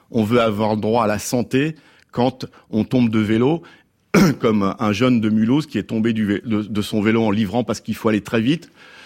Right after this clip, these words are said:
et, et qui s'est retrouvé dans le coma. <clears throat> qui a été op-, qui va être paralysé à vie et qui doit plus de cent vingt mille euros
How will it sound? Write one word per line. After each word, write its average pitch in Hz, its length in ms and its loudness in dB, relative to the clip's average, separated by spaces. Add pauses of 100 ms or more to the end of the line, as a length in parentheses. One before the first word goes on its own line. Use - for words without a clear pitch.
(300)
et, 120 300 2
et 117 60 2
qui - 160 -10
s'est 113 120 -2
retrouvé 113 220 -2
dans 110 100 0
le 107 60 -2
coma. 120 460 0
<clears throat> - 20 -6 (360)
qui - 80 -2
a 104 40 2
été 113 160 0
op-, 110 240 0
qui 107 140 -4
va 104 100 2
être 104 220 -4
paralysé 117 500 2
à 107 80 2
vie 143 280 0 (300)
et 127 120 4
qui 135 200 -2
doit 120 400 2 (320)
plus 143 220 -2
de 113 120 0
cent 135 240 -2
vingt 120 140 2
mille 123 200 4
euros 113 400 0